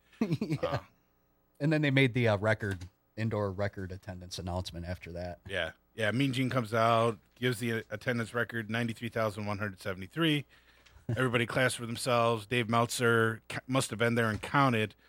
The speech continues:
Speaker 2: because he immediately disputed it and has disputed it all these years.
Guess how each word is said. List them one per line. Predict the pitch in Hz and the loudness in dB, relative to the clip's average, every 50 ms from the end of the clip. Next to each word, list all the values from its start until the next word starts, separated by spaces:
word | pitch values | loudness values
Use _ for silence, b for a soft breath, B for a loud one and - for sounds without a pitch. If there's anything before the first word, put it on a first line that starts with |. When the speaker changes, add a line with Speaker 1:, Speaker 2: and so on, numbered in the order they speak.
| b b _ | b b _
Speaker 2:
because | 120 110 - 123 110 98 - | -8 -2 0 0 0 0 0
he | 117 117 | -2 0
immediately | 113 110 113 117 110 113 110 101 107 113 113 | 2 2 2 0 0 0 -2 -2 -4 -6 -4
disputed | 98 104 - - - 113 110 110 110 98 | -4 -6 -8 -8 -4 -2 0 0 0 0
it | 107 107 92 | 0 0 0
and | 85 95 95 | -4 -6 -6
has | 95 95 92 - | -6 -8 -8 -10
disputed | - 95 - - - 104 104 101 98 95 | -12 -14 -14 -10 -6 -4 -2 -2 -2 -2
it | 101 85 | -4 -4
all | - 101 104 | -4 -4 -4
these | 98 98 95 85 95 | -4 -6 -8 -8 -8
years. | 95 90 85 85 - - | -8 -8 -8 -10 -12 -20